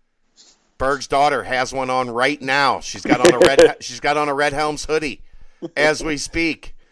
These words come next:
Speaker 1: Um, you can get the Red Helms gear. You get the Bearcat Journal gear, the hats. The stretch mesh cap is in now. Uh, that's my favorite. I also like the trucker hat with the red and the black. I've got that one as well. We've got T-shirts, hoodies, stickers,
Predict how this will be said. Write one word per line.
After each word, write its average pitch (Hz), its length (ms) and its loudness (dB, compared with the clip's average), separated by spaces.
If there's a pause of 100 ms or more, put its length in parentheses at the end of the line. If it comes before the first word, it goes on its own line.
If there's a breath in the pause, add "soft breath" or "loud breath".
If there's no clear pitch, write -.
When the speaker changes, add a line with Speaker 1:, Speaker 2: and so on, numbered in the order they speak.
(380)
Speaker 1:
Um, 110 520 -2
you 110 80 -12
can 117 100 -10
get 120 180 -10
the 120 80 -8
Red 135 200 0
Helms 143 400 -4
gear. 135 320 -4
You 110 120 -12
get 120 180 -12
the 117 40 -8
Bearcat 131 500 -4
Journal 131 360 -6
gear, 123 320 -4
the 104 80 -6
hats. 139 560 -4 (500 loud breath)
The 117 320 -2
stretch - 580 -4
mesh 151 320 -2
cap 151 480 0
is 143 280 -6
in 151 360 -6
now. 113 420 -2 (640 soft breath)
Uh, 95 340 -6
that's 123 280 -4
my 131 140 -4
favorite. 147 420 -2
I 123 140 2
also 127 340 0
like 127 240 -2
the - 80 -20
trucker 147 380 -6
hat 151 420 -2 (460)
with 104 140 -14
the 120 100 -8
red 123 260 -4
and 123 80 -14
the 113 60 -12
black. 135 400 -2
I've 120 140 -8
got 120 240 -4
that 131 200 0
one 120 100 -8
as 107 200 -10
well. 143 360 2
We've 120 140 -8
got 101 220 -8
T-shirts, 143 560 -4
hoodies, 139 320 -4
stickers, 143 680 -6